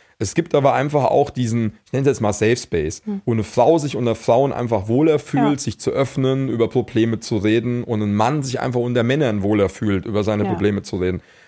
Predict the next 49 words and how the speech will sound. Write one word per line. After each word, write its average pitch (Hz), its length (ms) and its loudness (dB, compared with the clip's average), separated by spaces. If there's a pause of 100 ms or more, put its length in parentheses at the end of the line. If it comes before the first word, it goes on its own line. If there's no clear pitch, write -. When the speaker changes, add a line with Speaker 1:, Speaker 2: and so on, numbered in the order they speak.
Speaker 1:
Und 110 100 0
das 131 140 2
ist 175 160 0
der 147 80 2
Grund, 151 420 0 (380)
auch 123 320 4
warum 120 460 0
wir 135 400 2 (200)
mehrere 127 380 2
Assoziationen 117 680 0
oder 104 160 2
Speaker 2:
Mhm. 180 200 -2
Speaker 1:
auch 104 220 -2
dann 113 200 0
dementsprechend 113 520 -2
Clubs - 260 -4
haben. 95 220 -2
Aber 123 180 4
auch 147 120 2
da 165 280 2
gehen 143 240 -2
wir 143 80 0
in 135 80 -2
den 127 80 -2
nächsten 127 280 -4
Podcast-Folgen 131 640 0
ja 120 100 2
sehr 120 140 0
intensiv 123 440 -4
drauf 104 220 -2
ein. 151 320 -2
Wir 120 120 -2
beleuchten 123 460 0
da 127 60 2
Speaker 2:
Ja. 123 60 2
Speaker 1:
so 127 80 -2
ein 127 80 -4
paar 117 180 -2
Themen. 139 300 -2 (420)
Warum 120 260 2
gibt's 120 200 -4
L 131 200 0
C? 131 320 0 (340)
Warum 120 220 4
machen 120 200 0
wir 117 60 -2
nicht 123 200 -2
einen 131 220 0
Club? 135 300 0